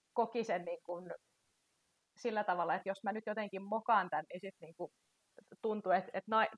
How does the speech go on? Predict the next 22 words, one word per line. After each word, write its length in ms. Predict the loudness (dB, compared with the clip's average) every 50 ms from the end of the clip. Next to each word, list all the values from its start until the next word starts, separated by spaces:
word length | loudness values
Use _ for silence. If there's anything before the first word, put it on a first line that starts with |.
| _ -10 -6
että 220 | -6 -6 _ _ _ _ _ _ 4
kaikki 320 | 6 6 6 6 4 2
naiset 360 | 4 6 6 6 6 4 4
joutuu 280 | 4 2 2 2 2 4
kärsimään 500 | 6 6 6 6 4 0 0 0 0 0
siitä, 180 | -2 -2 -2 -2
jos 120 | -2 0
mä 80 | 0 0 2
mokaan 360 | 2 4 6 8 6 8 8
tän 140 | 6 2 4 2
jutun. 280 | 0 -2 0 -2 -4 -4 -6 _ -20 -20 -10 -4
Mä 120 | -2 0
en 60 | 2 4
tiedä, 200 | 4 6 6 6
onks 160 | 4 2 0
miehillä 400 | 2 4 4 6 6 6 6 6
<laughs> 80 | 8
semmoista 380 | 6 6 6 6 2 0 0 -2
samanlaista 540 | -2 0 2 4 4 4 2 0 0 2 2
ajatusta 400 | 4 4 4 2 0 -4 -6 -2
siellä 180 | -2 0 0 2
takana, 380 | 0 2 4 4 4 4 2